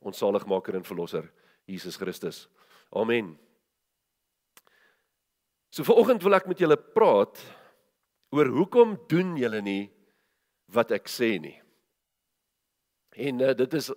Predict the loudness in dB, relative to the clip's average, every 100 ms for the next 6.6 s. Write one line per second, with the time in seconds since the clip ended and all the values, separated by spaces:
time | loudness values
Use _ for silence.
0 | -4 -4 0 -2 -2 _ -10 -10 0 2
1 | 4 2 0 0 2 2 2 0 0 -4
2 | -8 -4 0 0 0 -8 -20 _ -2 -2
3 | 0 2 2 -2 _ _ _ _ -8 -4
4 | -4 -4 -6 -6 -4 -4 -4 -6 0 0
5 | 0 -2 -2 -2 -6 -8 -10 -10 -6 -4
6 | -2 -2 -2 0 -2 -4